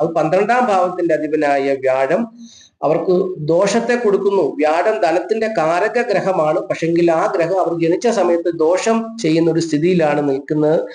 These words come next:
അതുകൊണ്ട് അവർക്ക് കടബാധകളും പ്രശ്നങ്ങളും ധനപരമായിട്ടുള്ള ഒരു സ്വസ്ഥയും സമാധാനവും അനുഭവിക്കാൻ പറ്റത്തില്ല. ഇതുപോലെ തന്നെയാണെന്നുള്ളത് മനസ്സിലാക്കുക. ഇനി കുംഭക്കൂറാണ്.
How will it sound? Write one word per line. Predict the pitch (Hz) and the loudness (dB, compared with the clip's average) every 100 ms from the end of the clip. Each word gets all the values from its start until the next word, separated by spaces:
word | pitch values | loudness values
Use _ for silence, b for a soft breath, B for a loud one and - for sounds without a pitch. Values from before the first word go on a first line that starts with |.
| B B - | B B -4
അതുകൊണ്ട് | 165 247 240 | 0 2 2
അവർക്ക് | 170 - 175 160 | 2 0 -4 -2
കടബാധകളും | 156 165 175 180 185 180 | -2 0 0 0 0 -2
പ്രശ്നങ്ങളും | 185 156 156 180 226 - | -4 -2 0 0 -2 -2
ധനപരമായിട്ടുള്ള | 147 165 180 185 175 156 151 | 0 2 2 2 2 -2 -6
ഒരു | 147 | -4
സ്വസ്ഥയും | 143 - 170 | -4 -2 -2
സമാധാനവും | 170 147 147 147 156 - | 0 0 2 2 2 2
അനുഭവിക്കാൻ | 135 139 143 151 151 147 | 0 0 0 0 -2 -2
പറ്റത്തില്ല. | 135 135 135 127 | -4 -4 -4 -2
ഇതുപോലെ | 127 139 170 165 | -2 0 0 2
തന്നെയാണെന്നുള്ളത് | 143 160 156 147 143 135 180 | 2 2 0 0 -2 -2 0
മനസ്സിലാക്കുക. | 208 113 123 117 127 139 - B B 160 | -2 -2 -2 -2 0 0 -2 B B -4
ഇനി | 214 | -2
കുംഭക്കൂറാണ്. | 196 151 180 175 185 170 139 | 0 0 0 0 2 2 0